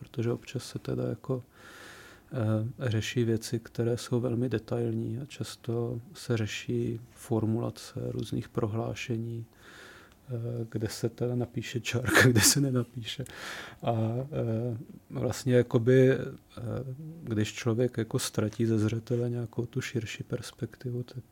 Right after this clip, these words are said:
je, eh, se dá propadnout ty trudnomyslnosti. Ale,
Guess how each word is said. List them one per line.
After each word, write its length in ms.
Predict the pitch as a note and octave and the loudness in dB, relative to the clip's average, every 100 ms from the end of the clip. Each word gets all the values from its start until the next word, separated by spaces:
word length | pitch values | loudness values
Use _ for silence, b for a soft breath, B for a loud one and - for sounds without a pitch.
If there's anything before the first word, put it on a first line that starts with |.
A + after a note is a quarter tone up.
| C3 | -8
je, 220 | B2 B2 B2 - | -6 -6 -10 -18
eh, 340 | E3+ B2 B2 A#2 - - - | -12 -8 -8 -10 -16 -20 -20
se 180 | - - | -4 0
dá 140 | G#2+ A#2 | 2 2
propadnout 640 | - G#2+ - G#2+ A2+ A2+ | 2 2 4 4 4 0
ty 120 | B2 | -4
trudnomyslnosti. 1040 | - B2 A#2+ B2 A#2+ - B2+ B2 - - B2+ - B B B B B - | -2 -2 0 0 -2 -4 -4 -4 -8 -8 -10 -10 B B B B B -6
Ale, 380 | A#2 A#2 A#2 | -2 2 2